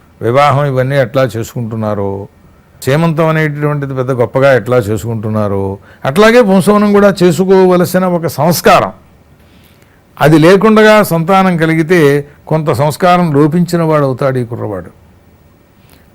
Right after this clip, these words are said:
అని సంస్కార రూపంలో చెప్పారు. దానికి ప్రత్యక్ష ఫలముగా, దృష్ట ఫలముగా పుత్రుడు కలగకపోతే మళ్ళీ చేసుకోమని చెప్పారు. వాటికి పుత్రులు కలుగుతున్నారు, గర్భం అభివ్యక్తం కాగానే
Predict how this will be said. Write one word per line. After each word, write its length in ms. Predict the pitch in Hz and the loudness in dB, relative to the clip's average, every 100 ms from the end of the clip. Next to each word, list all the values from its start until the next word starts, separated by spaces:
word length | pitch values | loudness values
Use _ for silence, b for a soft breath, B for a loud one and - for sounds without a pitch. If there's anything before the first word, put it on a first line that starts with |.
| _ _ - | _ _ -2
అని 160 | 175 | 0
సంస్కార 560 | 208 156 156 - 175 160 | 2 0 0 2 2 2
రూపంలో 420 | 151 131 135 127 | 0 0 -2 -2
చెప్పారు. 720 | 113 101 98 92 95 165 b b b b _ - | -4 -8 -10 -10 -10 -14 b b b b _ -8
దానికి 460 | 104 131 196 214 | 0 2 2 2
ప్రత్యక్ష 540 | 190 147 131 196 - 196 | -2 -4 -2 -4 -2 -2
ఫలముగా, 640 | - 180 185 180 175 175 | 0 0 2 0 2 2
దృష్ట 320 | 147 127 - | 2 -4 -2
ఫలముగా 600 | 170 170 170 165 160 165 | -2 0 0 0 2 2
పుత్రుడు 420 | 156 147 147 151 | 2 -2 -4 -4
కలగకపోతే 720 | 143 143 139 135 131 127 135 | -2 -2 -2 -2 -4 -6 -6
మళ్ళీ 300 | 139 98 107 | -6 -4 -2
చేసుకోమని 540 | 131 127 120 117 113 113 | 0 -2 -4 -6 -6 -6
చెప్పారు. 520 | 107 101 98 95 127 - b b b _ | -8 -8 -8 -8 -14 -18 b b b _
వాటికి 320 | 143 196 208 | 2 2 2
పుత్రులు 360 | 202 170 202 208 | -2 -2 0 -2
కలుగుతున్నారు, 880 | 135 131 185 190 180 170 156 147 156 _ _ - 113 | 0 2 2 2 2 2 2 0 -4 _ _ -6 -4
గర్భం 380 | 123 131 165 | -4 -2 -2
అభివ్యక్తం 640 | 170 120 151 156 156 - 143 | 0 0 0 -2 -4 -6 -8
కాగానే 680 | - 120 151 151 143 113 | -4 0 2 4 2 0